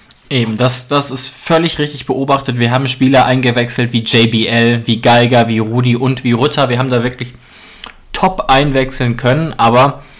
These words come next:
unsere Spieler haben eben auch nicht so richtig Leistung aufs Feld gebracht. Das stimmt schon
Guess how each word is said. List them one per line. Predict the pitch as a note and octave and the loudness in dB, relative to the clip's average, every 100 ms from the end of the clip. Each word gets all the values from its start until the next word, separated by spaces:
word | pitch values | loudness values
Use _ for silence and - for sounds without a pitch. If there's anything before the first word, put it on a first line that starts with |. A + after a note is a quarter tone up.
| - - - - | -20 -20 -16 -4
unsere | C#3 C3 A#2+ | -2 -2 -2
Spieler | A#2+ - C3 C#3 B2+ | -2 -2 0 2 2
haben | B2+ | 0
eben | B2+ C3 | -2 -4
auch | - A#2+ | -4 -4
nicht | C3 B2+ | -6 -4
so | B2+ | -2
richtig | B2+ B2+ B2 | -2 -4 -2
Leistung | B2 B2 C3+ - B2+ | 0 2 0 -6 -6
aufs | B2 A#2+ | -4 -4
Feld | - B2 B2 | -2 0 0
gebracht. | B2 A#2 A#2+ A2 - - | -4 -2 0 0 -4 -8
Das | A#2+ | -6
stimmt | - C3 A#2+ | -2 0 0
schon | B2 - A#2 A2+ | 0 0 0 -2